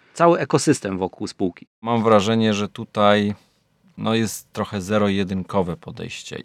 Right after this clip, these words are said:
Speaker 2: i przynajmniej w naszym kraju. I pewnie dlatego, no, jesteśmy za tym, że to nie jest krzywdzenie tych ludzi, tylko raczej pomoc tym, którzy cierpią w dużo większym stopniu.
Speaker 1: Dokładnie. I to jest nasze rozumowanie jako odnoga Bilabu,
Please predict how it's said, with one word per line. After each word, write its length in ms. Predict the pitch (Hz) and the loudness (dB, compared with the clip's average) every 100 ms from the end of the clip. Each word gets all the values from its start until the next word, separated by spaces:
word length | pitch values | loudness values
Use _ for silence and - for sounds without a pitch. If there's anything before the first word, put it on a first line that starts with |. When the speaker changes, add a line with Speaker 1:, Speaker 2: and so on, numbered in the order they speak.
| - | -12
Speaker 2:
i 180 | 90 90 | -12 -2
przynajmniej 520 | - 110 110 110 95 | 2 4 6 4 4
w 80 | 98 | 4
naszym 400 | 104 95 - 90 | 4 4 -2 -6
kraju. 440 | - 92 85 76 - _ - | 2 4 2 -2 -14 _ -12
I 120 | 95 | -10
pewnie 300 | - 95 95 | -6 -4 -2
dlatego, 840 | 95 92 98 92 95 95 92 95 - | -2 -2 -4 -2 2 4 4 0 -2
no, 120 | 101 | -8
jesteśmy 360 | 92 - - 95 | -8 -8 -8 -4
za 120 | 92 | -4
tym, 200 | - 92 | -6 -12
że 80 | 90 | -8
to 120 | 95 | 0
nie 120 | 104 | 0
jest 140 | 95 - | 0 -4
krzywdzenie 460 | - 87 90 85 | -12 -8 -6 -6
tych 180 | - - | -10 -14
ludzi, 380 | 85 80 90 104 _ - - _ _ _ | -12 -10 -10 -12 _ -20 -20 _ _ _
tylko 360 | 90 85 92 92 | -14 -6 -2 0
raczej 280 | 87 95 | 0 -4
pomoc 380 | - 95 92 - | -2 -2 -2 -4
tym, 220 | - 92 | -6 -6
którzy 520 | 85 95 90 98 98 - - - | -6 -8 -4 -2 -2 -6 -14 -12
cierpią 380 | 92 - 98 | -10 -6 -6
w 40 | 92 | -6
dużo 300 | 101 98 98 | -4 -4 0
większym 680 | 98 90 - 90 90 92 92 | 0 0 -2 -4 -4 -4 -6
stopniu. 420 | - 87 - 64 - - | -4 -6 -6 -16 -14 0
Speaker 1:
Dokładnie. 520 | 120 131 123 101 92 | 2 4 4 2 -2
I 320 | - 110 113 | -4 -2 0
to 140 | - 190 | 2 4
jest 200 | 175 - | 4 4
nasze 280 | 165 - 151 | 2 4 4
rozumowanie 600 | 135 131 131 120 151 135 | 4 4 2 2 0 0
jako 260 | 123 - | 0 2
odnoga 640 | 127 117 139 135 131 131 117 | 4 6 6 6 6 6 4
Bilabu, 720 | 110 117 131 117 123 120 | 4 6 6 6 6 6